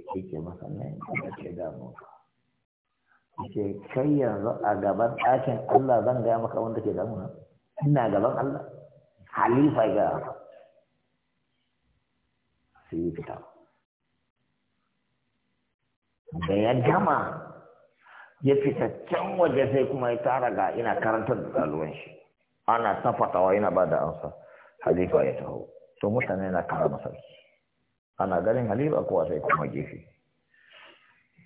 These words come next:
Ya zai ga malam. Ya zauna wurin ce, "To yanzu mun fito daga ɗakin Allah. Zo na yi maka magana. Me ke damun ka?"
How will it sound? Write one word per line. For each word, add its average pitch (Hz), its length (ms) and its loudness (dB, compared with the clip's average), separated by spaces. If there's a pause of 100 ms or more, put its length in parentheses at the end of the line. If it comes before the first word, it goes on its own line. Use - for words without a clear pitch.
(300)
Ya 73 80 -2
zai 87 240 2
ga 73 100 2
malam. 76 340 -4 (1700)
Ya 90 100 0
zauna 104 300 2
wurin 87 240 0
ce, 85 220 -6
"To 78 100 -4
yanzu 78 340 -4
mun 147 220 2
fito - 320 2
daga 69 560 0 (460)
ɗakin - 300 0
Allah. 73 280 -2
Zo 113 120 0
na 135 120 0
yi 175 80 0
maka 165 240 0
magana. - 480 -6 (140)
Me 87 180 -6
ke 92 160 -6 (160)
damun 107 340 0
ka?" 76 220 -6